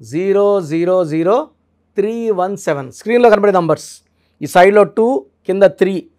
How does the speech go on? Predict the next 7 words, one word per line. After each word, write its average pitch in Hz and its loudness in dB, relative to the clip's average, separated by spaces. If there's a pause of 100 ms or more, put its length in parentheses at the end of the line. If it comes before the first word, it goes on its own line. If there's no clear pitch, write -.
(220)
ఈ 175 -6
ఫైవ్ 185 2
నంబర్స్కి 208 -2
ఏ 170 -2
నంబర్కి 196 -2
WhatsApp 180 -2
పెట్టినా 185 -6